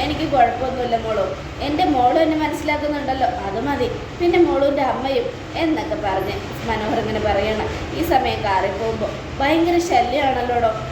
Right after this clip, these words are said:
നമുക്ക് സമാധാനത്തോടെ ഒരു സ്ഥലത്തും പോകാൻ പറ്റാത്തൊരവസ്ഥ. എവിടെ പോയാലും അവളും അവനും, അല്ലെങ്കിൽ കിരൺ മോനും കല്യാണി മോളും, അതും അല്ലെങ്കിൽ ആ രാഹുൽ. ഹോ,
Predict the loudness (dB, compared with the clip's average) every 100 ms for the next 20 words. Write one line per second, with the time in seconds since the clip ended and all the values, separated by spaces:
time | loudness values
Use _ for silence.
0 | -4 0 2 2 0 -2 0 0 2 2
1 | 2 2 2 2 0 0 0 2 0 0
2 | -2 2 4 4 4 0 -4 -4 0 0
3 | 0 -2 -4 -4 -10 -6 2 4 6 4
4 | 4 2 2 2 -4 -8 -12 -6 -2 4
5 | 6 6 4 -2 -6 -6 -2 -2 -2 -2
6 | -2 -2 -2 -2 0 -2 0 0 2 2
7 | 2 0 0 -2 -6 -8 -2 0 4 4
8 | 4 0 -2 -2 -4 -2 0 0 0 -2
9 | -2 -2 -4 -6 0